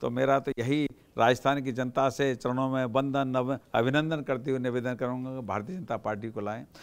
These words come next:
जैसे उत्तर प्रदेश में, अ, कायाकल्प हुई है, वैसे ही राजस्थान में कायाकल्प होगी। कौन मुख्यमंत्री बनेगा, कौन मंत्री बने, सबको सोचते हुए आदरणीय प्रधानमंत्री, अ, मोदी जी के ऊपर निर्णय छोड़ के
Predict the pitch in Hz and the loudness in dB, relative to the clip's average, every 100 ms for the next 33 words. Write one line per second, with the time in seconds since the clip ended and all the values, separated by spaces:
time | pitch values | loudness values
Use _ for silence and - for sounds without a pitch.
0 | - - 123 143 160 135 - 131 127 139 | -16 2 6 6 6 4 2 -4 0 0
1 | 127 139 135 123 - _ - 120 113 123 | 0 -2 -4 -4 -10 _ -2 0 2 4
2 | 131 131 135 127 127 120 143 139 127 113 | 6 4 4 0 0 -2 0 0 0 0
3 | 127 117 113 - 120 123 117 113 113 110 | 0 0 -2 -2 -4 -4 -4 0 0 0
4 | 113 110 113 117 131 - - - 147 156 | -6 -6 -6 -6 -8 -10 -14 0 4 4
5 | 151 139 143 139 143 135 135 135 131 143 | 0 -2 -4 -2 0 0 2 0 2 0
6 | 143 139 135 139 135 139 131 135 123 131 | 0 -2 -2 0 0 0 0 -4 -2 -6
7 | - 131 - 131 123 135 - - - 117 | -2 -4 -2 -2 0 -2 -6 -10 0 2
8 | 131 131 113 113 127 135 127 123 127 123 | 2 -2 -2 -2 -2 -2 -8 -6 -4 -6
9 | - - - 123 123 120 117 113 120 120 | -8 -16 -6 -2 0 0 -2 -4 -8 -6
10 | 117 123 127 123 117 120 120 117 107 110 | 0 0 0 -2 -2 -4 -2 -2 -2 -4
11 | 104 117 113 123 120 113 117 | -6 -6 -4 -2 -2 -2 -8